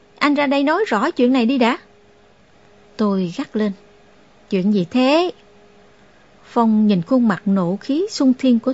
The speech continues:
tôi, ngạc nhiên hỏi: "Sao anh lại đi dạy con hát mấy bài vớ vẩn thế hả?" Tôi gay gắt. "Bài nào?" Phong ngơ ngác hỏi lại.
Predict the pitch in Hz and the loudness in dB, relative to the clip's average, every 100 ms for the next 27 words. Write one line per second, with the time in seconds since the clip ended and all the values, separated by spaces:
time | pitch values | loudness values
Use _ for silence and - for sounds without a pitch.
0 | - 240 233 233 - - - - - 208 | -4 -4 -2 -4 -12 -20 -20 -20 -6 -4
1 | 180 - 226 202 202 160 254 - - - | -2 0 0 0 -4 -4 -6 -8 -20 -20
2 | - - - - _ _ _ _ _ - | -20 -20 -20 -20 _ _ _ _ _ -20
3 | - - - - - - - 240 247 247 | -20 -20 -20 -20 -20 -16 -2 2 4 4
4 | 262 240 208 262 233 185 214 - 247 247 | 2 2 2 0 0 -2 -2 0 0 0
5 | 320 - 302 370 349 202 196 269 359 220 | -4 -4 -2 -2 0 0 2 0 2 0
6 | 196 269 339 302 196 240 - _ - - | 0 0 0 0 0 -4 -8 _ -20 -20
7 | _ - - - - - - 214 196 185 | _ -20 -20 -20 -20 -20 -6 -4 -2 -2
8 | 214 202 262 - - _ _ - - - | -4 -4 -6 -10 -18 _ _ -20 -20 -20
9 | - - - - - - 208 220 214 226 | -20 -20 -20 -20 -20 -4 0 2 2 2
10 | 262 262 170 - _ _ - _ _ - | 2 0 -2 -10 _ _ -20 _ _ -20
11 | - - - _ - 214 196 190 220 208 | -20 -20 -20 _ -4 0 2 2 2 2
12 | 233 320 - 180 214 240 160 | 0 -2 -6 -4 -2 -4 -6